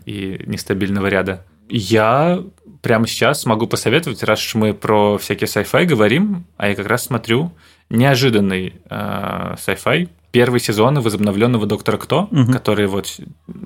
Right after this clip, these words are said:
Speaker 1: посмотрел с Эклстоном, щас в конце второго сезона, который первый с Теннантом. И, э, это скорее изначально было ироническое смотрение,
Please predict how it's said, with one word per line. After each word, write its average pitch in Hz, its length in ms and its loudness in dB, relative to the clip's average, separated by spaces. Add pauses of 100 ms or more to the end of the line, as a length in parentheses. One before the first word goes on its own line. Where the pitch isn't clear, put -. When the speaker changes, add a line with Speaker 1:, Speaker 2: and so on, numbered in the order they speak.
Speaker 1:
посмотрел 104 340 -2
с - 180 -4
Эклстоном, 110 540 -2
щас - 280 -2
в - 60 -12
конце 110 340 -2
второго 107 320 -2
сезона, 120 400 0
который - 280 -4
первый 113 300 0
с - 120 -10
Теннантом. 92 580 -2 (600)
И, 123 400 4 (220)
э, 104 220 -6
это 113 160 2
скорее 113 520 4
изначально 113 420 2
было 107 240 2
ироническое 107 760 0
смотрение, 117 760 -2